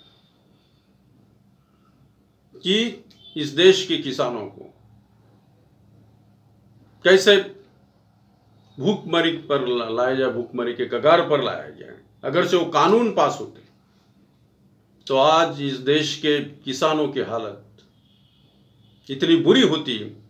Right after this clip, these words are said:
हाथों में कटोरा लेकर घूमते, घूमना पड़ा होता।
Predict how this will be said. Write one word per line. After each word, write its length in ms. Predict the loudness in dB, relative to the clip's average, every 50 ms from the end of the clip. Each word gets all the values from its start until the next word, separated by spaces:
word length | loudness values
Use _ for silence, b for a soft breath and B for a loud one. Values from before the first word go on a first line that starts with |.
| _ -6
हाथों 300 | -4 -4 -2 -2 -2 -2
में 200 | -2 -2 -2 -2
कटोरा 360 | -2 -2 0 2 4 4 4
लेकर 240 | 4 2 -2 -4 -6
घूमते, 720 | -10 -10 -14 -18 -20 -20 _ _ _ _ _ _ _ -12
घूमना 260 | -10 -6 -2 -2 -2 -2
पड़ा 200 | -2 -6 -10 -12
होता। 100 | -16